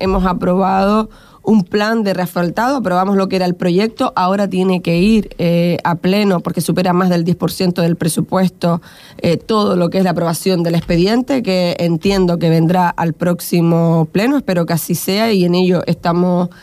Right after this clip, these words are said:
trabajando. Y bueno, lo que enten-, eh, lo que ten-, lo que vamos a hacer con este plan de reasfaltado,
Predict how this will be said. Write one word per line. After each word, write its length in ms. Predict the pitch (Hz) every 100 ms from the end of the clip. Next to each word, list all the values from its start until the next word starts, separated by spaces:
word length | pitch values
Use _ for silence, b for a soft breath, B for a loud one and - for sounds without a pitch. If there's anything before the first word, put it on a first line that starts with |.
| B B
trabajando. 720 | - 196 185 196 220 247 302 302 B B B -
Y 160 | 233
bueno, 240 | 208 190 -
lo 160 | 208 185
que 120 | 185
enten-, 320 | 180 175 -
eh, 80 | 185
lo 140 | 180
que 100 | 175
ten-, 280 | 170 170 180
lo 80 | 170
que 80 | 170
vamos 220 | 185 214
a 40 |
hacer 220 | 208 220
con 160 | 190 185
este 460 | 185 - 196 190 180
plan 260 | 190 185
de 80 | 175
reasfaltado, 800 | 170 165 165 - 180 196 208